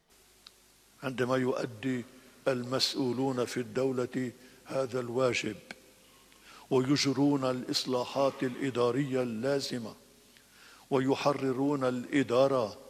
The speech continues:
من قبضة السياسيين، يستطيعون عندئذ تعطيل عمليات الفساد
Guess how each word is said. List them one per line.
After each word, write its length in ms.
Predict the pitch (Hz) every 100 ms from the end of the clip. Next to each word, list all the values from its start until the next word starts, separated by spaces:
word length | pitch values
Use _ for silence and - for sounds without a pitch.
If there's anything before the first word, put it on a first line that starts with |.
| - -
من 180 | - -
قبضة 500 | 120 - 147 135 139 -
السياسيين، 1120 | 135 - 131 131 120 - 135 131 135 110 92 - - - - - - - -
يستطيعون 960 | 135 123 - - 127 - 131 135 147
عندئذ 800 | 127 113 123 117 113 151 120 127 95 - - - - - - _ _ _ _ _ _ _ -
تعطيل 680 | 131 113 127 - 156 143 135
عمليات 920 | 120 131 127 123 127 123 135 131 135
الفساد 680 | 120 120 127 143 139 127